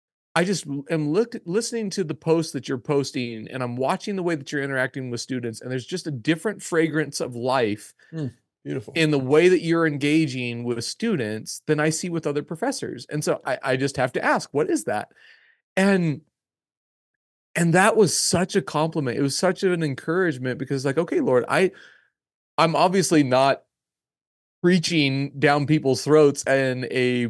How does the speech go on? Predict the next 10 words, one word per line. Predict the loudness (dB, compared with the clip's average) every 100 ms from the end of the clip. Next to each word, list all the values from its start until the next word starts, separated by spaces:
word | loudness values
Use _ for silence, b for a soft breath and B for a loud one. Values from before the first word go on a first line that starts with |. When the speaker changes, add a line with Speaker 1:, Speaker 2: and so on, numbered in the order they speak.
| -6
Speaker 1:
public | -4 2 2 2
educational | 0 0 0 0 0 0
<laughs> | 0
institution, | 0 -2 -2 2 0 0 -4 -4 B
Speaker 2:
Right. | -12 B B 0
Speaker 1:
but | 2
that | 4 2 2
does | 2 2
not | 2 2 2
mean | -2 -2 -2 -4 -6